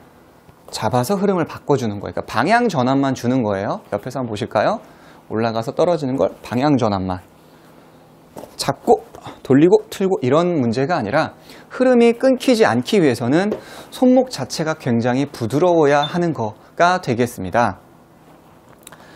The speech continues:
그래서 "물 들어올 때 노를 저어라." 이런 표현을 많이 하는데 물이라는 건 뭐냐면 에너지, 하체의 에너지를 이야기를 합니다. 다운스윙 시점에서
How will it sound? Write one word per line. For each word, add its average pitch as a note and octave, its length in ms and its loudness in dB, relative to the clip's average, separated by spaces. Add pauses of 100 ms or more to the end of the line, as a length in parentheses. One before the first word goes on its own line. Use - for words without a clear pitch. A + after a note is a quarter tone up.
(280)
그래서 E3 580 4 (320)
"물 C3+ 280 4
들어올 C#3+ 300 4
때 G#3 120 6
노를 C3 260 0
저어라." G#2+ 320 -2
이런 F3 220 2
표현을 G3 280 -2
많이 A2 200 0
하는데 B2+ 420 2 (640)
물이라는 F#3+ 560 6
건 F3+ 140 2
뭐냐면 G#2+ 540 -2 (220)
에너지, C3 600 0
하체의 B3 560 4
에너지를 E3+ 440 2
이야기를 A2 360 -4
합니다. G#2+ 440 -4
다운스윙 D3 420 4
시점에서 D3+ 640 0